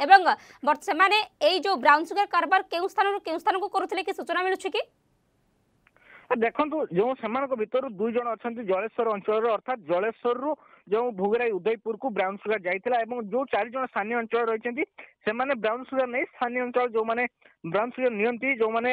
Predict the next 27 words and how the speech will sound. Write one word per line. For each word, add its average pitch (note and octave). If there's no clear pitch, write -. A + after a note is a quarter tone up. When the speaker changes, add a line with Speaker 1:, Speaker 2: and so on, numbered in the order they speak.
Speaker 2:
ଉଁ, F#3
ସେଥିରେ G#3+
ଆଡିକ୍ଟ G#3+
ଅଛନ୍ତି, A#3
ବ୍ରାଉନ G#3+
ସୁଗାର A#3
ଆଡିକ୍ଟ, A#3+
ଆଡିକ୍ଟ G3+
ଅଛନ୍ତି, A3+
ସେମାନଙ୍କୁ C4+
ସେଠାରେ C4
ବିତରକ B3+
ଭାବେ B3+
କାମ C#4
କରନ୍ତି, B3
ଯେଉଁ C4
ସ୍ଥାନୀୟ B3+
ଅଞ୍ଚଳ B3+
ଚାରି B3+
ଜଣ। F#3+
ତେବେ A3
ଆମେ C4+
ସ-, G3
ସମସ୍ତେ A3+
ଜାଣିଛନ୍ତି, C4
ଯେ G#3
ଯେହେତୁ G3+